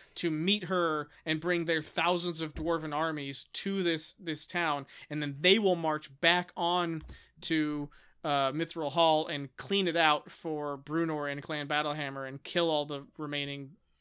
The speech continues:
uh, deep dwarves or gray dwarves.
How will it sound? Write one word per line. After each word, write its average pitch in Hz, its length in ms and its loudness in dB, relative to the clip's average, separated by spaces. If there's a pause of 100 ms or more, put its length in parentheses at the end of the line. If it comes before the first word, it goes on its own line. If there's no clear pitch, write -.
(100)
uh, 135 300 -4 (340)
deep 147 300 -6 (200)
dwarves 135 480 -10
or 143 80 -20 (280)
gray 147 180 -8
dwarves. 135 400 -12